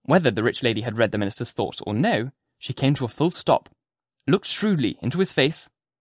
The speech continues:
smiled craftily, and, though little given to converse with the clergyman, began a conversation. "So,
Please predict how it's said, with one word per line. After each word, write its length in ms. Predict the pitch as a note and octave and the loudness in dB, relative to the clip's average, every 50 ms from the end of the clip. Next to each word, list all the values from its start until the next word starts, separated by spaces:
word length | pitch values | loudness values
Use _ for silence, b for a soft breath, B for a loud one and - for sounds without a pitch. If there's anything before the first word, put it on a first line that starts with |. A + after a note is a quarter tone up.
| _ _ _ | _ _ _
smiled 440 | - - - A#2 G2 F#2 A2 A2+ - | -8 -2 0 2 2 2 0 -2 2
craftily, 600 | - D3+ F3+ G3 - - A2 G2+ F2 D#2+ C#3+ C#3+ _ _ _ _ _ _ _ _ _ _ - | 6 6 6 6 4 -2 -6 -4 -4 -4 -6 -8 _ _ _ _ _ _ _ _ _ _ -6
and, 340 | G#2 F#2 C#2+ F2+ B2+ C3+ - _ _ _ _ _ _ _ _ _ _ - | -4 -4 -4 -4 -6 -8 -10 _ _ _ _ _ _ _ _ _ _ -2
though 120 | C#3 F#3+ | -2 -2
little 340 | A3+ G3+ G#3 G#3 - G3 F3 | 0 -2 -6 -6 -4 -6 -4
given 300 | C#3 - F3+ D#3+ D#3 D3 | 0 0 2 2 2 2
to 100 | C#3+ C#3 | 0 0
converse 420 | - B2+ A#2+ A#2 C3 A#2 B2 - | -2 0 2 2 2 2 2 0
with 80 | A2 F#2 | -6 -8
the 80 | A2 | -8
clergyman, 600 | - - E3+ A3 F3+ C#3 G#2+ F2+ G1+ - G#2+ B2 _ _ _ _ _ _ _ _ _ _ _ - | -4 -2 -2 -2 -2 -2 -4 -6 -6 -8 -10 -12 _ _ _ _ _ _ _ _ _ _ _ -10
began 240 | G#2+ F#2 G2 G2 A#2 | -6 -2 -2 -2 -2
a 60 | C3 | -2
conversation. 760 | - - B2+ C3 C#3 C#3 - - B2+ A2+ - - - - - - _ _ _ _ _ _ _ _ _ _ _ _ _ _ _ _ _ _ _ _ _ _ _ _ | -2 -2 -2 -2 -2 -2 -2 -4 -4 -4 -6 -10 -12 -12 -14 -16 _ _ _ _ _ _ _ _ _ _ _ _ _ _ _ _ _ _ _ _ _ _ _ _
"So, 720 | - - - - A4+ F#4 F#4+ D#4+ F#3+ F#3+ D#3 C3 D3 D#3 | -12 -6 2 8 10 12 12 12 10 8 6 4 0 -4